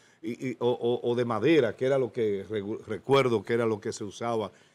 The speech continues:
en mi época. <laughs> Qué vaina.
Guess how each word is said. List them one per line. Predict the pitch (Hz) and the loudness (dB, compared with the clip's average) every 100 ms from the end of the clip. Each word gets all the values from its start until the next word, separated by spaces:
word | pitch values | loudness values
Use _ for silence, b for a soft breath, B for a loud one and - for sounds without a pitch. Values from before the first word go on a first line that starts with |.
| b _ _ | b _ _
en | 107 104 | -4 -2
mi | 104 | -2
época. | 110 113 113 98 110 95 - _ _ _ _ _ _ _ _ | -2 -2 -6 -6 -6 -8 -10 _ _ _ _ _ _ _ _
<laughs> | 98 - - - _ _ 87 - - 123 - - _ _ - - _ - 90 _ | -8 -8 -14 -20 _ _ -14 -12 -16 -16 -18 -20 _ _ -20 -20 _ -12 -12 _
Qué | 82 104 | -6 -4
vaina. | 95 95 87 117 | -2 -2 -4 -8